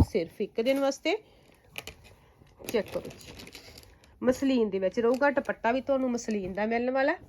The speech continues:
ਸਿਰਫ ਅੱਠ ਸੌ ਦੇ ਵਿੱਚ ਤੁਸੀਂ ਇਹ ਵਾਲਾ ਸੂਟ ਸਾਡੇ ਕੋਲੋਂ ਬਾਏ ਕਰ ਸਕਦੇ ਹੋ। ਇਹ ਵਾਲਾ ਰਹੂਗਾ ਦੁਪੱਟਾ, ਮਸਲਿਨ ਦਾ ਦੁਪੱਟਾ ਰਹੂਗਾ ਜੀ।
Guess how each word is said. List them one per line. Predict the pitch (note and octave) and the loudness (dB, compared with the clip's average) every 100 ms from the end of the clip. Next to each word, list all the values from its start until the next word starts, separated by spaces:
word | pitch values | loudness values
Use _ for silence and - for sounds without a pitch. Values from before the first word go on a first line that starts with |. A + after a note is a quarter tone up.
| - - - - | -20 -20 -20 -6
ਸਿਰਫ | - F4 - - | 2 2 2 0
ਅੱਠ | A3+ | 0
ਸੌ | - E4 | 2 2
ਦੇ | D#4+ | 2
ਵਿੱਚ | D4 | 0
ਤੁਸੀਂ | C#4+ A#3+ B3+ | -2 -2 0
ਇਹ | |
ਵਾਲਾ | A3+ A#3 | 2 2
ਸੂਟ | A3+ A3+ G#3+ | 2 -2 -2
ਸਾਡੇ | A3 F3+ | -2 -4
ਕੋਲੋਂ | F3+ F3 C#4+ - | -2 0 -2 -2
ਬਾਏ | G3+ F3+ | -2 0
ਕਰ | E3+ E3+ | 0 -2
ਸਕਦੇ | - A3+ A#3+ | 0 0 4
ਹੋ। | G3+ | 4
ਇਹ | A3+ | 4
ਵਾਲਾ | A3+ B3 | 4 2
ਰਹੂਗਾ | G3 F#3 B3 | 2 0 -2
ਦੁਪੱਟਾ, | C4+ D#4+ - - F3 | 0 -2 -4 -4 -4
ਮਸਲਿਨ | G3+ - A3+ G#3+ G#3+ | -4 -2 0 0 0
ਦਾ | A3 | -2
ਦੁਪੱਟਾ | G3+ D#3+ D#3 D3 | -2 -8 -6 -8
ਰਹੂਗਾ | D#3 D#3+ D#3 | -6 -8 -8
ਜੀ। | - | -10